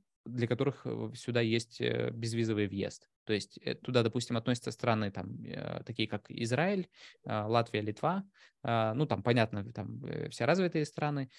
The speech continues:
Ну вот. Э, но если это гражданство, там, России, Украины, Белоруссии, Казахстана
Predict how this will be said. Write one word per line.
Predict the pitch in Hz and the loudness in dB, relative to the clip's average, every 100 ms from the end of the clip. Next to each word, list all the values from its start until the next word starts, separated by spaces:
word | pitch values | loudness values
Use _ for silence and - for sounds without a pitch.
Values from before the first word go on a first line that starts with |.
| - _ | -20 _
Ну | 135 120 | -4 -2
вот. | 117 113 117 | 0 0 -2
Э, | - | -2
но | 120 131 | 2 2
если | 135 - | 2 2
это | 123 120 | 0 0
гражданство, | 123 113 120 117 107 | 0 0 0 -2 -4
там, | 104 101 | -4 -2
России, | 107 110 127 | -4 0 2
Украины, | 117 - 117 113 107 | 2 2 2 2 2
Белоруссии, | 113 110 113 - 120 | 2 4 2 0 -4
Казахстана | 110 110 - 117 110 110 - | -4 -4 0 0 2 -2 -4